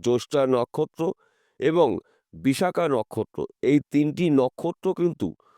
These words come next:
অধিক সুফল দিয়ে থাকবে আপনাদের জন্য। তাই আপনারা এই ভিডিওটি না কেটে, না টেনে সম্পূর্ণ দেখার চেষ্টা করবেন, কেননা এই ভিডিওর মধ্যে আমি যেই ভাগ্যবান পাঁচটি রাশির নাম বলবো, যদি আমার বলা রাশি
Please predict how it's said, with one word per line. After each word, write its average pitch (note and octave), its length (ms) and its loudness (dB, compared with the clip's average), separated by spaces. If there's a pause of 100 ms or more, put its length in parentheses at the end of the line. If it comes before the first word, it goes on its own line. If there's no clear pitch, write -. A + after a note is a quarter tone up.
(280)
অধিক D#3+ 440 2
সুফল D#3 500 0
দিয়ে D3 180 4
থাকবে D3+ 280 0 (300)
আপনাদের A#2 460 -2
জন্য। D#2 260 -4 (600)
তাই A2+ 140 -2 (140)
আপনারা E3+ 420 -2 (220)
এই D#3 160 6
ভিডিওটি D#3+ 500 2
না A2+ 180 0 (100)
কেটে, D#3+ 280 -2 (180)
না C#3+ 140 0
টেনে A2+ 300 -2 (420)
সম্পূর্ণ C#3+ 560 -4 (100)
দেখার A#2 340 0
চেষ্টা A2 260 0
করবেন, F#2 240 -2 (200)
কেননা D#3 360 0 (180)
এই D3+ 140 6 (140)
ভিডিওর C#3 320 2
মধ্যে D#3+ 320 0
আমি F#2+ 200 0 (480)
যেই C#3 260 2
ভাগ্যবান B2 560 -2 (140)
পাঁচটি B2 420 -4
রাশির C3 360 0 (120)
নাম B2+ 200 -2
বলবো, D3+ 300 0 (140)
যদি B2+ 300 2 (200)
আমার C#3+ 200 0 (120)
বলা C#3+ 300 0
রাশি D3 320 -2